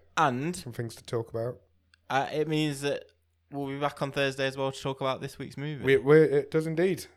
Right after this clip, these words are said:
Speaker 2: We, woo. <laughs> I don't know why I said wit woo,
Speaker 1: Huh?
Speaker 2: but
Speaker 1: Bring it back.
Speaker 2: it does indeed mean that, yes. We'll, uh, talk about go-karts, an Australian sports movie.
Speaker 1: Sports, yeah.
Speaker 2: Sports.
Speaker 1: Absolutely.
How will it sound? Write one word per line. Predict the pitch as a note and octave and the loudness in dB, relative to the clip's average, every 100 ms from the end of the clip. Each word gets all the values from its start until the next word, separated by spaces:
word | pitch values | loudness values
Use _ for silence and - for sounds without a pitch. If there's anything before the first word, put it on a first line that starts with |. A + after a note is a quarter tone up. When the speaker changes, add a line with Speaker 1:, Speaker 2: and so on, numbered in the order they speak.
| _ _ | _ _
Speaker 2:
We, | C#3+ - | -8 0
woo. | D3 D#3+ G2 - | 2 2 0 -10
<laughs> | - - | -20 -10
I | B2 - - | -10 -10 -14
don't | A#2 | -12
know | A2 | -4
why | A#2 | -2
I | A2+ | -2
said | B2 A#2 | -2 -2
wit | B2 | 0
woo, | D3 - | 0 2
Speaker 1:
Huh? | D#3 E3+ | 2 2
Speaker 2:
but | - - - - - | 0 -14 -20 -16 -2
Speaker 1:
Bring | C#3 C#3 | 0 0
it | C3 | 0
back. | C#3+ A#2+ | 0 0
Speaker 2:
it | A#2 A2 | -2 6
does | D#3 C#3+ | 6 8
indeed | C#3+ D3 D3 | 4 4 2
mean | C#3+ D3+ | 2 2
that, | E3 C#3 | 4 6
yes. | D3 B2 - | 6 2 -4
We'll, | B2 B2 B2 | -6 -2 -2
uh, | B2 _ _ _ _ _ _ | -4 _ _ _ _ _ _
talk | - | -6
about | C3 C3 B2 - - - | 2 4 4 -2 -18 4
go-karts, | D3 E3+ - G#2 F2 - - | 6 6 4 -2 -2 -14 -10
an | A#2 | -10
Australian | G#2+ - C3+ C3+ C3 B2+ B2+ A#2 - | -10 -2 2 2 2 0 -4 -10 -14
sports | - - - - | -4 -2 -2 -4
movie. | A2+ G2+ F#2+ | -6 -4 -6
Speaker 1:
Sports, | G2+ - - D3+ E3+ - - | -10 -6 6 6 6 2 -2
yeah. | A2+ A#2+ | 0 6
Speaker 2:
Sports. | D#3 - - - | 6 6 -2 -10
Speaker 1:
Absolutely. | B2+ - A#2 A2+ A#2+ F2 F2 | -10 -12 -14 -12 -10 -10 -12